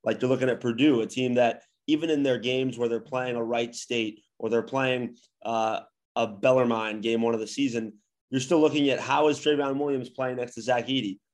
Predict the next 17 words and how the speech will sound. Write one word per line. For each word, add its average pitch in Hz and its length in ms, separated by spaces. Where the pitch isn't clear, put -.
Are 127 100
they 127 140
playing 131 260
together 131 380
at 113 80
all? 104 300
Are 117 100
they 117 120
splitting 143 380
time? 113 280
Who's 127 220
starting? 127 420
And 113 80
that's 123 160
all 131 160
interesting 123 420
questions 123 520